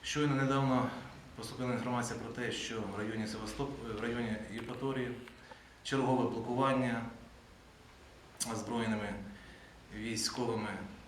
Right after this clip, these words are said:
в-, без знаків розпізнавання, які поставили ультиматум. До речі, ці ультиматуми ставляться практично щогодини про те, щоб скласти зброю і перейти на інший бік. Знову ж таки кажу, ніхто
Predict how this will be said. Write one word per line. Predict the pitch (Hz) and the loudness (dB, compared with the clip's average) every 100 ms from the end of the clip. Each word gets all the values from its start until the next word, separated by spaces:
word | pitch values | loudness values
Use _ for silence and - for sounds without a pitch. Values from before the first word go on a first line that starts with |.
| 95 | -12
в-, | 98 101 98 95 92 87 | -8 -6 -6 -8 -8 -4
без | 117 | -2
знаків | 117 117 113 110 | 0 0 0 -2
розпізнавання, | 107 - 113 107 107 95 95 95 - - - - | -4 -4 -4 -4 -4 -6 -6 -8 -12 -14 -14 -8
які | 113 127 113 92 98 | -6 -4 -2 -4 -6
поставили | 110 - 117 104 101 98 98 | -6 -2 -2 -2 -4 -6 -4
ультиматум. | 101 127 123 110 | 0 2 2 0
До | 107 | 0
речі, | 113 104 | 0 -2
ці | - 110 | -4 -4
ультиматуми | 101 110 104 101 98 92 | -4 -2 -2 -4 -6 -6
ставляться | - 107 101 95 90 - - - | -6 -6 -4 -6 -8 -10 -12 -6
практично | 113 - 98 92 | -4 -2 -4 -4
щогодини | - 139 117 117 110 107 - - - - - - | -2 0 2 0 -2 -4 -8 -12 -14 -16 -16 -8
про | 113 | -4
те, | 113 104 | 0 0
щоб | 98 | -2
скласти | - 113 107 104 | -2 -2 -2 -4
зброю | 98 101 123 | -4 0 0
і | 110 | 0
перейти | 107 104 101 104 101 - - - - | -2 -4 -4 -4 -4 -6 -12 -12 -4
на | 113 107 - 113 | -2 0 -2 -4
інший | 107 107 | -2 -2
бік. | 98 104 101 101 - - - - | -2 -2 -4 -8 -12 -14 -12 -4
Знову | 143 | -2
ж | - | -2
таки | 123 117 | -2 -4
кажу, | 110 113 104 - - | -4 -4 -6 -8 -6
ніхто | 107 - 131 131 | -6 -2 0 0